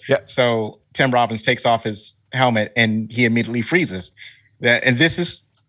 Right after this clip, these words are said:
Speaker 2: false. That, that doesn't happen, and you won't immediately freeze,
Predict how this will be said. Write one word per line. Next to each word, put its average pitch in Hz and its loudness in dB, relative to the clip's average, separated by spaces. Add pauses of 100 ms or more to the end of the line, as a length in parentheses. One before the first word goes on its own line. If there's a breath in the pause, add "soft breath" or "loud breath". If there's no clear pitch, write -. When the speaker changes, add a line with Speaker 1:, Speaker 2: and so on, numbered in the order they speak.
(200)
Speaker 2:
false. - -2
That, 120 -2
that 135 0
doesn't 131 0
happen, 104 -4
and 113 0
you 120 -2
won't 127 2
immediately 117 0
freeze, 101 -4